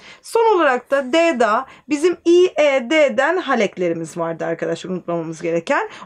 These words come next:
O zaman bu da bizim hal ekimiz. Demek ki bu kelime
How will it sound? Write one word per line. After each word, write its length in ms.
O 80
zaman 280
bu 120
da 280
bizim 400
hal 300
ekimiz. 640
Demek 320
ki 160
bu 340
kelime 520